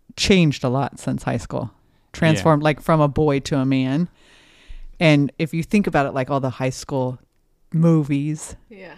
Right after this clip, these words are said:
Speaker 1: you know, Money Can't Buy Me Love, movies like that, where there's always the, the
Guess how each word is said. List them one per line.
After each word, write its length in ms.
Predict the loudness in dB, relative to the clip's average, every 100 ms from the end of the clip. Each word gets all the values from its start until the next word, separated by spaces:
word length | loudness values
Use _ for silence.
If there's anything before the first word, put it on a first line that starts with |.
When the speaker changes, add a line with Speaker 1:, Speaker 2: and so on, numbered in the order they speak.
| _
Speaker 1:
you 160 | 0 2
know, 240 | 2 0
Money 240 | -2 -4
Can't 260 | -4 -6 -6
Buy 140 | -4
Me 120 | -4 -6
Love, 480 | -4 -2 -2 -4 -8
movies 360 | -4 -2 0 0
like 220 | -2 -4
that, 400 | -2 0 -2 -6 -20 -20 -20 -10
where 100 | -2 0
there's 180 | 0
always 340 | -2 -2 -4 -4
the, 180 | -6 -8 _ _ _
the 320 | -6 -4 -4